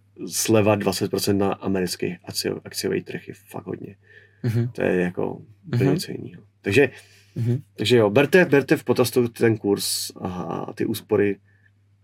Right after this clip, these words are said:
Speaker 1: no, a, a v případě, že dojde k nějakému extrému české koruny, což pořád to vypadá opravdu, že ta koruna jde opravdu jako silně směrem, využít toho,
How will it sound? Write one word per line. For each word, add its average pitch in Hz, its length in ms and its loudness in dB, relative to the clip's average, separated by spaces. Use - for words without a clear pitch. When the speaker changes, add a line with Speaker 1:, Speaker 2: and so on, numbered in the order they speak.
Speaker 1:
no, 92 260 -10
a, - 100 -10
a - 220 -10
v - 80 -12
případě, 127 360 2
že 117 100 4
dojde 117 160 6
k 117 80 -8
nějakému 107 320 -2
extrému 107 520 0
české 98 280 -8
koruny, 101 460 0
což - 200 -10
pořád 151 460 0
to 120 80 -4
vypadá 110 360 0
opravdu, 101 380 0
že 101 120 0
ta 98 100 -14
koruna 98 320 2
jde 98 160 4
opravdu 92 300 0
jako 92 140 -2
silně 95 340 -2
směrem, 95 520 -4
využít 104 360 2
toho, 92 300 -2